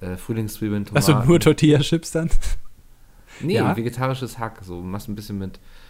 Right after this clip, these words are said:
Speaker 1: ähm, Tomatenmark und sowas, würzt ein bisschen mit Paprika und so ein Kram.
Speaker 2: Wer ist eigentlich Tomatenmark?
Speaker 1: Ach nee, jetzt lass uns nicht so einen ganz flachen Witz rausholen, oder?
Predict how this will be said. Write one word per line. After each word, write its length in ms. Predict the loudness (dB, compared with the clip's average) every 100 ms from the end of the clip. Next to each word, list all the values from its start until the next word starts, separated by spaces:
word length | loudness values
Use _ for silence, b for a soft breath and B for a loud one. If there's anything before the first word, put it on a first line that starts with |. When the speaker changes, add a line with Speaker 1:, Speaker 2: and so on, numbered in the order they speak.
| b -18 -12
Speaker 1:
ähm, 300 | -10 -10 -14 -16 -16 -14
Tomatenmark 680 | -6 -4 -4 -6 -6 -6 -6
und 80 | -8
sowas, 300 | -8 -8 -8
würzt 240 | -10 -10
ein 140 | -12
bisschen 200 | -10 -12
mit 140 | -12 -12
Paprika 500 | -14 -12 -12 -10 -10
und 120 | -10
so 60 | -12
ein 200 | -14 -18 b b b b -20 -20
Kram. 480 | -12 -8 -6 -6 -4 0
Speaker 2:
Wer 160 | 2
ist 120 | 2
eigentlich 240 | 0 -2 -4
Tomatenmark? 840 | -6 -6 -6 -8 -10 -10 -10 -12 -18 -20 -10
Speaker 1:
Ach 260 | -8 -8 -4
nee, 220 | -4 -2
jetzt 200 | -4 -4
lass 160 | -4
uns 160 | -4 -4
nicht 120 | -4
so 100 | -2
einen 120 | -4 -4
ganz 280 | -4 -6
flachen 420 | -8 -6 -6 -8 -10
Witz 220 | -10 -6
rausholen, 480 | -6 -6 -8 -10 -8
oder? 340 | -6 -6